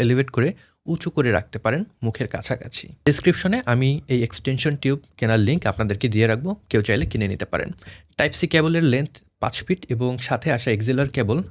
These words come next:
আট ফিট লং। ইউএসবি কেবলটা আর যদি এক দুই ফিটের মতন বড় হতো তাহলে একদম পারফেক্ট হতো।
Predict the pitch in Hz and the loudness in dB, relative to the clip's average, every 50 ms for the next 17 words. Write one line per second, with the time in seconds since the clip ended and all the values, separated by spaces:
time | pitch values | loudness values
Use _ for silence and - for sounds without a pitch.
0 | - - - 113 - - - 127 - - - - - - - - - - - - | -4 -2 -2 -2 0 0 0 -2 -2 -2 -4 -6 -6 -6 -10 -18 -20 -18 -18 -16
1 | - - 127 131 147 151 143 180 175 - 165 165 156 190 190 208 220 - _ _ | -6 0 4 4 4 4 4 0 0 2 0 0 0 0 -2 -2 -4 -8 _ _
2 | _ - - 131 131 127 143 135 131 147 147 139 - - - 151 147 147 135 127 | _ -2 0 0 0 0 0 0 2 2 0 0 0 0 0 0 0 0 0 0
3 | 139 143 - - 151 - 156 151 147 147 139 151 156 131 107 107 107 139 139 139 | 0 0 0 0 0 0 2 0 0 0 -2 -2 0 0 2 2 4 4 2 0
4 | 110 156 170 - - 120 117 113 113 104 104 127 131 - - 113 104 - - 139 | 0 -2 -4 -2 -2 -2 0 2 2 0 0 -2 -2 0 2 2 2 2 0 -2
5 | - - 135 - 165 | -2 -2 -2 -2 -2